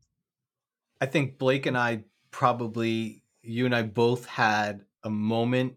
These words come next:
in our career where we, we could have gone either way. And we've talked about this. We, we,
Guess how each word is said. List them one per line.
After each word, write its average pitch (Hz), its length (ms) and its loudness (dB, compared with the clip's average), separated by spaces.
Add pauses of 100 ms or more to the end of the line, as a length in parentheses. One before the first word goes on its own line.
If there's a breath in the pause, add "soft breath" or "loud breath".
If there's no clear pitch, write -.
(100)
in 117 120 -4
our 113 140 -2
career 95 680 -4 (540)
where 107 260 0
we, 98 300 -6 (280)
we 110 140 -2
could 135 280 2
have 120 140 2
gone 113 320 2
either 104 280 -4
way. 98 420 -8 (880)
And 95 540 -4 (240)
we've 120 220 0
talked 127 280 4
about 82 300 -10
this. - 320 -16
We, 98 380 -8
we, 104 400 -4